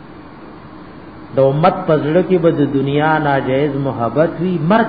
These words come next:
نه به یری. مرګ نه به څه کیږي؟ یریږي به. کله چې د دنیا محبت نو د مرګ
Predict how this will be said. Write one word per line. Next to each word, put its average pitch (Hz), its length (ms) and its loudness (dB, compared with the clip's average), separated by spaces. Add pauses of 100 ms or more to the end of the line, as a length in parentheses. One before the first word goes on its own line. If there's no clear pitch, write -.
نه 185 60 2
به 160 100 2
یری. 151 340 4 (1400)
مرګ 170 240 4
نه 185 80 2
به 180 60 2
څه 196 200 -4
کیږي؟ 226 240 -4 (520)
یریږي 110 420 -6
به. 90 120 -12 (1800)
کله 185 240 6
چې 170 140 0
د - 20 4 (120)
دنیا 160 220 2 (120)
محبت 139 360 0 (120)
نو 147 80 -2 (140)
د 131 80 -6 (100)
مرګ 147 160 0